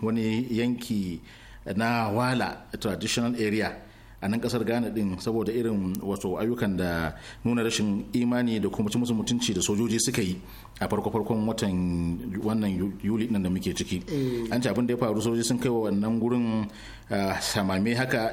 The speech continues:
Speaker 1: inda kuma suka ci mutuncin mutane da kuma dukan mutane da dai sauran wani abin da ya kama da haka. To, an ta surutu, don haka shugaban kasan ya fito yake neman afuwa na su mutanen wannan yankin, cewa abin da aka yi dai ba wai da yawan gwamnati bane, sannan kuma za a ɗauki mataki insha Allah a nan gaba.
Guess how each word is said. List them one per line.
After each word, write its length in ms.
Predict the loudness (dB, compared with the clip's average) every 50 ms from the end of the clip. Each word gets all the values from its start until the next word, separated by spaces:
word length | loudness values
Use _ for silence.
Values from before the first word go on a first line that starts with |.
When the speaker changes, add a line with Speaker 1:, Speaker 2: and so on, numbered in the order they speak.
| 0
Speaker 1:
inda 180 | 0 0 0 0
kuma 460 | 0 0 0 2 2 2 2 0 0
suka 240 | 0 -2 0 -2 0
ci 80 | 0 0
mutuncin 240 | 0 0 0 0 0 2
mutane 160 | 2 2 2
da 60 | 0 0
kuma 160 | 0 0 0
dukan 320 | 2 0 0 0 2 0
mutane 400 | 0 0 2 2 2 2 0 0 -2 -6 -10 -14 -12 -4 -2
da 60 | 0
dai 80 | 0 2
sauran 220 | 2 2 2 2 2
wani 80 | 2
abin 220 | 0 0 2 2 2
da 60 | 2
ya 60 | 0
kama 160 | 2 0 2
da 100 | 2 2 0
haka. 240 | 0 0 0 -2 -2 -6 -12 -16 -16 -16 -14 -6 -2
To, 180 | 0 0 2 2
an 140 | 2 0
ta 100 | 0 0
surutu, 440 | 0 0 2 2 2 0 0 0 0
don 100 | 0 0
haka 140 | 0 0 0
shugaban 220 | 0 0 0 0 0
kasan 160 | 0 0 2
ya 80 | 0 0
fito 240 | 0 0 0 0 0
yake 220 | 0 0 0 0 2
neman 320 | 2 2 2 0 0 0 -2 -2
afuwa 480 | 0 0 0 0 0 -2 -4 -8 -12 -14 -14 -16 -16 -12 -6 -4
na 60 | -2
su 120 | 0 2 2
mutanen 300 | 2 2 2 2 2 2
wannan 200 | 2 2 2 2
yankin, 240 | 0 0 0 0 0
cewa 480 | 0 0 2 2 2 2 2 0 0 0
abin 200 | 0 0 0 0
da 100 | 0 0
aka 160 | 0 0 0
yi 60 | 0
dai 120 | 0 0 0
ba 120 | 2 2
wai 100 | 2 2
da 80 | 2 0
yawan 140 | 0 2 2
gwamnati 280 | 2 0 0 0 0 0
bane, 220 | 0 2 0 -2 -4 -6 -14 -14 -16 -12 -6
sannan 260 | -4 0 0 0 0
kuma 180 | 0 0 0
za 80 | 0 0
a 40 | 0
ɗauki 180 | 0 -2 0 0
mataki 340 | -2 0 0 -2 0 0 -2
insha 180 | -2 0 0 0
Allah 220 | 0 0 -2 -2 -2 -2
a 420 | -2 0 0 0 0 0 -2 -2
nan 200 | -2 -2 -2 0
gaba. 300 | 0 0 0 -2 -2 -4